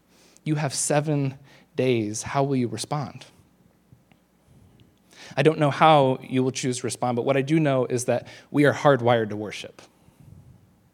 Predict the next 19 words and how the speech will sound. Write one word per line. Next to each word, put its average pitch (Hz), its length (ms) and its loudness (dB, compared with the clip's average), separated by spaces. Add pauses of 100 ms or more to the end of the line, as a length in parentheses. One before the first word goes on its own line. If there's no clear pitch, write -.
(440)
That 120 140 -4
Jesus 151 560 0
is 139 180 -2
the 120 80 -2
King 147 560 0 (280)
of - 160 -6
Kings. 151 420 -2
He's 123 180 -8
the 113 180 -10
Alpha, 165 540 -2
the 113 160 -4
Omega, 135 500 2 (160)
and 117 100 -6
the 104 60 -6
heaviest 156 500 -2
thing 143 140 0
in 127 80 -2
the 113 80 -4
universe. 107 600 -10